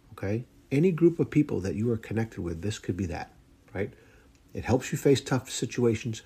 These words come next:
together. It helps you learn together.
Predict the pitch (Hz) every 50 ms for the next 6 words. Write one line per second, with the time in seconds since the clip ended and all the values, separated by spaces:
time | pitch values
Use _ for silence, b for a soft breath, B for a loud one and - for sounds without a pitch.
0 | _ _ - - 127 107 92 104 98 87 85 - - - - B B B B B
1 | B B B B - - - 113 127 127 - - 151 147 139 131 131 143 151 143
2 | 117 92 - - 85 - - _ _ _ - - - - - 135 113 104 110 98
3 | 90 87 80 -